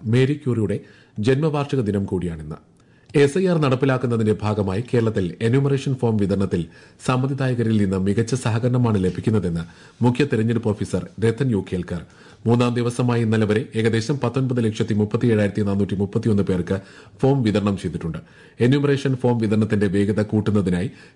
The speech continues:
രാത്രിയിലും ബി എൽ ഒമാർ വീട്ടിലെത്തുന്ന നൈറ്റ് ഔട്ട് വിത്ത് ബി എൽ ഒ, ഡെമോക്രസി നെവർ സ്ലീപ്സ് എന്ന ക്യാമ്പയിൻ ആരംഭിച്ചതായും മുഖ്യ തെരഞ്ഞെടുപ്പ് ഓഫീസർ അറിയിച്ചു. വികസിത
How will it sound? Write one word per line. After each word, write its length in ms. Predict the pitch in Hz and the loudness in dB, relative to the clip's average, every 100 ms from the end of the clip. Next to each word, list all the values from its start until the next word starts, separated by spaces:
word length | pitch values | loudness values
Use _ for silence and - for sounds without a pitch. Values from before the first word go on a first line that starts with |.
| - | 0
രാത്രിയിലും 540 | 123 123 127 120 147 - | 0 2 0 0 -2 -4
ബി 140 | 87 | 0
എൽ 200 | 117 123 | 2 2
ഒമാർ 240 | 123 120 113 | 2 0 0
വീട്ടിലെത്തുന്ന 540 | 104 107 110 110 101 90 - | 0 0 0 0 0 -2 -4
നൈറ്റ് 320 | 110 120 131 135 | 0 0 2 0
ഔട്ട് 120 | 113 | 0
വിത്ത് 160 | 98 | -2
ബി 100 | 87 | 0
എൽ 220 | 104 104 101 | 2 2 2
ഒ, 80 | 98 87 | 0 -2
ഡെമോക്രസി 440 | 110 123 131 - 113 | 0 0 -2 -2 -2
നെവർ 260 | 95 95 | 0 -2
സ്ലീപ്സ് 400 | - 101 113 - 107 | -2 -2 -2 -4 -2
എന്ന 120 | 101 | -2
ക്യാമ്പയിൻ 480 | - 101 104 110 107 | 0 -2 2 0 0
ആരംഭിച്ചതായും 640 | 110 110 110 - 87 78 - - - - 104 | -2 0 -2 -2 -4 -4 -10 -20 -20 -6 0
മുഖ്യ 220 | 120 143 | 2 2
തെരഞ്ഞെടുപ്പ് 420 | 131 123 127 123 | 0 -2 0 -2
ഓഫീസർ 320 | 110 101 92 82 | -2 -2 -4 -4
അറിയിച്ചു. 340 | 82 78 - _ - - - | -6 -8 -12 _ -20 -12 -2
വികസിത 420 | 131 160 175 | 0 2 0